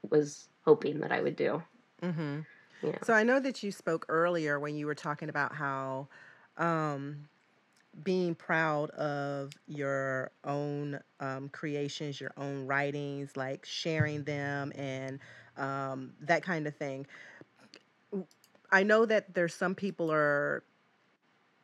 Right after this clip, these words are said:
Speaker 2: also having time not only with the sharing of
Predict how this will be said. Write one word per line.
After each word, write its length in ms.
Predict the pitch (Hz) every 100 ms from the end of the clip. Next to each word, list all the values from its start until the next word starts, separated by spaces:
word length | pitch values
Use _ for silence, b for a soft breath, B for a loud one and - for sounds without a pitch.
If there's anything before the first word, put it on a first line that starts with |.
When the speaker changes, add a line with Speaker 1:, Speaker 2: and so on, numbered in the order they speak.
| _ _ _
Speaker 2:
also 300 | 175 185 196
having 320 | 175 165 156
time 260 | 151 175 147
not 200 | 151 175
only 260 | 165 160 147
with 180 | 143 143
the 60 |
sharing 600 | 143 - 190 202 175 151
of 520 | - 151 139 131 131